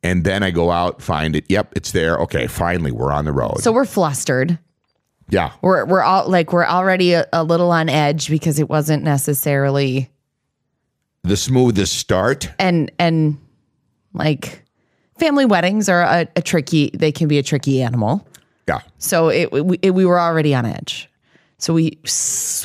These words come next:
Speaker 2: go flying into Quick Trip, and I say flying 'cause you were driving a bit aggressively.
Speaker 1: Well, I was trying to make up time.
Speaker 2: Which is silly, but, um, we get to Quick Trip, you're pumping gas, and Clara goes, "Did you bring my iPad?"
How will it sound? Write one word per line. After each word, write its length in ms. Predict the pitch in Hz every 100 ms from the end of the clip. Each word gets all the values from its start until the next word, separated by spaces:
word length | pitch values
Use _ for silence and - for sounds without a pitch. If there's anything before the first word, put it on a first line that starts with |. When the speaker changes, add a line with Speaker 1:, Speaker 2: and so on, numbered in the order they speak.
| -
Speaker 2:
go 140 | 170
flying 760 | 143 - - 135 180 190 208 190
into 200 | 196 160
Quick 260 | 190 170
Trip, 240 | - 147 139
and 80 | 151
I 80 |
say 160 | 147 151
flying 500 | - 151 151 139 127
'cause 180 | 135 139
you 80 | 147
were 80 | 143
driving 400 | 139 135 131 135
a 60 |
bit 160 | 135 135
aggressively. 580 | 127 131 113 - - -
Speaker 1:
Well, 100 | 139
I 40 |
was 120 | -
trying 220 | - 110 95
to 60 |
make 180 | 90 76
up 140 | 65
time. 340 | - 50 - 95
Speaker 2:
Which 320 | - 135 -
is 100 | 131
silly, 460 | - 131 110 104 170
but, 360 | 160 151 -
um, 720 | 160 143 143 143 139 139 139 -
we 160 | 151
get 160 | 139 165
to 80 | 180
Quick 220 | - 147
Trip, 320 | - 143 135 147
you're 160 | 147
pumping 380 | 135 151 147 139
gas, 420 | 135 127 123 135
and 240 | 131 101 - - _ _ _ _
Clara 260 | 160 139
goes, 400 | 135 135 131 - - _ _ _
"Did 60 | -
you 40 | 214
bring 120 | 302
my 320 | 147 135 135
iPad?" 400 | 135 160 185 208